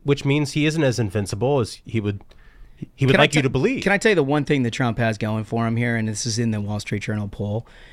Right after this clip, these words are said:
Speaker 2: Fifty-one percent of voters believe that Trump has a quote-unquote "strong record of accomplishment" as president,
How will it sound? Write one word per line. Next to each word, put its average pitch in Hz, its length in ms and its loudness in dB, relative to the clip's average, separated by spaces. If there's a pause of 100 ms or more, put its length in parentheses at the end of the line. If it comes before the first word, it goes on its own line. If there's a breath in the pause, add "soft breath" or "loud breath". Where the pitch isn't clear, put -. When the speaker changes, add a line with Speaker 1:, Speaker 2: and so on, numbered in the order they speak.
(180 soft breath)
Speaker 2:
Fifty-one 147 580 0
percent 127 340 0
of 120 60 0
voters 113 380 0
believe 107 340 -2
that 104 120 -4
Trump 107 280 -6
has 107 180 -2
a 101 120 -2
quote-unquote 113 600 -4
"strong 127 400 -2
record 117 280 -2
of 107 80 -4
accomplishment" 104 600 -4
as 98 80 -8
president, 110 520 -2